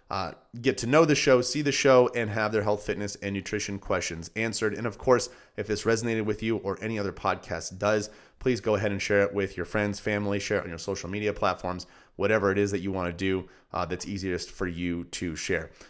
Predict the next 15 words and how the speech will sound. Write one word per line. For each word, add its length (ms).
Other 160
than 160
that, 280
feel 300
free 400
to 460
reach 240
out 140
to 80
me 40
on 100
Instagram, 680
okay? 300
I'll, 220
uh, 300